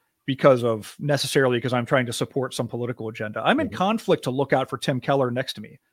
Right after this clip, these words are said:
Speaker 1: That's all I care about when somebody's slinging lead at me, right? That's
Speaker 2: Yeah.
Speaker 1: all. I, it doesn't matter. It, it doesn't matter what color the guy or girl sitting next to me is. It doesn't matter what God they pray to.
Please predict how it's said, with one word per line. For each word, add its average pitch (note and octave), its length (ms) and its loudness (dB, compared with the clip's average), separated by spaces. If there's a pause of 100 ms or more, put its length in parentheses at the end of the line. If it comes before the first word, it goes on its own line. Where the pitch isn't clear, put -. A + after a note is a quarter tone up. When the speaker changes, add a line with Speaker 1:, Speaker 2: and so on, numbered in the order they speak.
(100)
Speaker 1:
That's - 160 -2
all A#3+ 120 8
I F#3+ 60 8
care A3+ 240 2
about B2 340 2 (840)
when F3+ 80 -4
somebody's G3 340 2
slinging F3+ 340 0
lead F3 180 4
at B2+ 180 -2
me, A#2+ 220 -12
right? C3+ 240 -2
That's E3 160 -4
Speaker 2:
Yeah. - 80 -14
Speaker 1:
all. G3 320 2 (180)
I, E3+ 220 -2
it F3+ 100 -6
doesn't F#3+ 240 0
matter. G3 400 -2
It, D3+ 160 -10
it D3 80 -14
doesn't F#3 240 -4
matter F#3 240 2
what E3+ 180 -4
color F#3+ 300 0
the E3 100 -2
guy D#3 300 0
or E3+ 80 -2
girl D#3 240 -4
sitting - 260 -6
next E3 200 -6
to G#3 80 -6
me G3+ 160 -2
is. G#3 160 -4
It - 280 -20
doesn't D#3+ 220 -6
matter D#3 260 -6
what C#3+ 280 -6
God C#3+ 240 -2
they E3+ 80 0
pray E3 240 -4
to. G3+ 260 -4